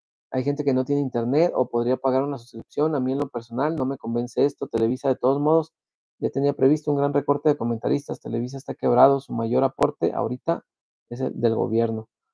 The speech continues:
Aldo Performance, buenas tardes, César. Llegué tarde al en vivo a verlo desde el inicio. Saludos, saludos, Aldo. Said Ramón Gaspar, Amazon, eh, creo tiene un acuerdo con Fox Sports y pasan sus transmisiones y está incluido en el plan.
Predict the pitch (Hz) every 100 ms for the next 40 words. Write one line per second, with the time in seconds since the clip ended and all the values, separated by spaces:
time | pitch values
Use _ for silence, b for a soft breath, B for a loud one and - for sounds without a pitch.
0 | _ _ _ - 131 139 127 123 147 160
1 | 143 147 147 151 151 147 160 156 120 127
2 | 135 143 147 127 120 147 160 170 - 113
3 | 120 135 139 120 113 135 139 131 127 151
4 | 143 160 180 175 175 175 _ _ _ _
5 | _ _ - 127 156 170 - 127 127 143
6 | 151 147 - - 170 - _ _ _ _
7 | _ _ _ 143 160 165 165 170 - 131
8 | 131 - 143 151 151 151 160 - 143 147
9 | 147 143 147 156 - 117 143 147 135 147
10 | 165 - 151 131 147 135 117 113 113 113
11 | 135 143 165 156 120 - 127 131 139 143
12 | 120 - 143 160